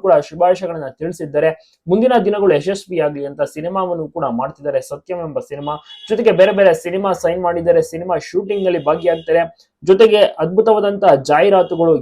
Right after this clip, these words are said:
ಎಲ್ಲಾ ಕಡೆ ಕೂಡ ಮಿಂಚ್ತಾ ಇದ್ದಾರೆ ರಂಜನಿ. ರಂಜನಿ ಆದಷ್ಟು ಬೇಗ ಸಿನಿಮಾದಲ್ಲಿ ನಟಿಸ್ಲಿ, ಸಿನಿಮಾ ಬೇಗ ರಿಲೀಸ್ ಮಾಡ್ಕೊಡ್ಲಿ, ನಾವು ನೋಡ್ಬೇಕೆನ್ನುವಂತ ಕುತೂಹಲ ಕಾತುರದಿಂದ ಅಭಿಮಾನಿಗಳು ಸಹ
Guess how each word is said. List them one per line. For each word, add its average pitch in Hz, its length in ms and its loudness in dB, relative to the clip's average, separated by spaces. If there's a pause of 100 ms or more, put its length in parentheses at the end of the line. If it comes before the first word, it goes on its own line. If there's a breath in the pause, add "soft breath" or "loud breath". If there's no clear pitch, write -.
(120)
ಎಲ್ಲಾ 202 160 6 (100)
ಕಡೆ 180 140 2 (100)
ಕೂಡ 175 80 -2 (160)
ಮಿಂಚ್ತಾ 151 360 -10
ಇದ್ದಾರೆ 143 280 -6
ರಂಜನಿ. 123 340 -12 (340)
ರಂಜನಿ 254 300 2 (220)
ಆದಷ್ಟು 226 420 6 (140)
ಬೇಗ 214 160 4 (180)
ಸಿನಿಮಾದಲ್ಲಿ 180 560 -4
ನಟಿಸ್ಲಿ, 156 440 -10
ಸಿನಿಮಾ 185 220 -2 (160)
ಬೇಗ 196 180 0 (460)
ರಿಲೀಸ್ 226 380 0
ಮಾಡ್ಕೊಡ್ಲಿ, 185 480 0 (140)
ನಾವು 160 120 -2 (120)
ನೋಡ್ಬೇಕೆನ್ನುವಂತ 196 760 -2 (220)
ಕುತೂಹಲ 208 340 0 (160)
ಕಾತುರದಿಂದ 170 480 -2 (400 loud breath)
ಅಭಿಮಾನಿಗಳು 214 640 4
ಸಹ 151 100 0